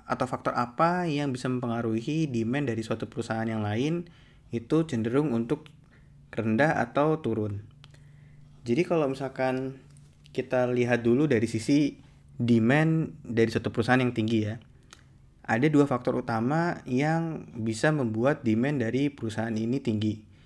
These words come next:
Yang pertama adalah performa historis atau performa perusahaan itu mengalami kenaikan. Jadi misalkan kalau ada suatu perusahaan yang performanya itu bagus banget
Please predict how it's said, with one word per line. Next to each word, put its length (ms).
Yang 160
pertama 640
adalah 560
performa 880
historis 880
atau 240
performa 480
perusahaan 720
itu 560
mengalami 640
kenaikan. 640
Jadi 240
misalkan 720
kalau 560
ada 240
suatu 320
perusahaan 480
yang 240
performanya 960
itu 240
bagus 240
banget 560